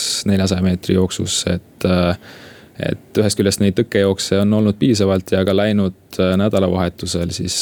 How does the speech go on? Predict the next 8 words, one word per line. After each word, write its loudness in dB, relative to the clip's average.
võistlesin 0
kahel 2
järjestikusel -2
päeval, 0
et, -10
äh, 0
kõigepealt 0
siis -4